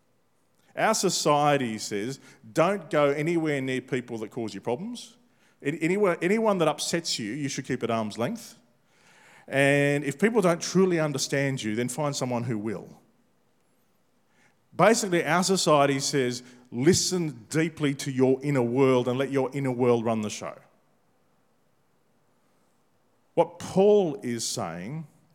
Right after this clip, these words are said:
is, in the body of Christ, you don't do that.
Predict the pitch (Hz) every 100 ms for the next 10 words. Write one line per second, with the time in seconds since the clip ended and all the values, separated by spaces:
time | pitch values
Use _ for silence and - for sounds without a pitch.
0 | _ - - 123 151 135 117 139 160 156
1 | 131 117 - - 139 101 104 - 120 139
2 | 123 127 120 98 127 113 90 -